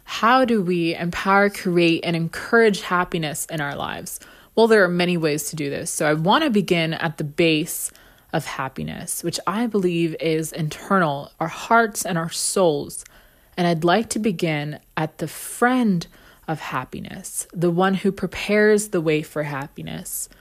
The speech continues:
whose friend I believe is called peace. I'd like to start at the root, at the home of peace, and work our way out, building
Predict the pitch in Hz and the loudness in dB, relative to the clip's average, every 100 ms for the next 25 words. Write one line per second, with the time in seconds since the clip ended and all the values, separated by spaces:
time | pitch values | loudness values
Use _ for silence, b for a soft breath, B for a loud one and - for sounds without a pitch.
0 | b b b b - 175 - - 214 247 | b b b b -4 -2 0 2 4 4
1 | 180 170 175 160 160 156 160 165 156 156 | 0 -2 -2 -4 -2 0 2 2 0 -4
2 | - 151 147 147 151 - b b b - | -4 -2 0 -2 -6 -16 b b b -14
3 | - 202 143 - - - b b - 160 | -6 -4 -6 -10 -12 -14 b b -4 -2
4 | 160 185 320 - 185 - - 151 147 147 | 2 2 0 -2 -4 -4 -2 0 0 -2
5 | - _ 165 156 - - 151 156 190 240 | -6 _ -2 -2 -2 -8 -6 0 2 4
6 | 240 - 165 151 151 - 233 233 208 208 | 2 -4 -4 -4 -8 -2 2 2 0 -2
7 | - 156 156 - - 156 151 170 226 240 | -4 -2 -2 -6 -4 -2 2 4 4 2
8 | 208 175 156 143 - 175 220 240 226 226 | 2 4 4 2 -2 4 6 6 4 0
9 | 226 | -2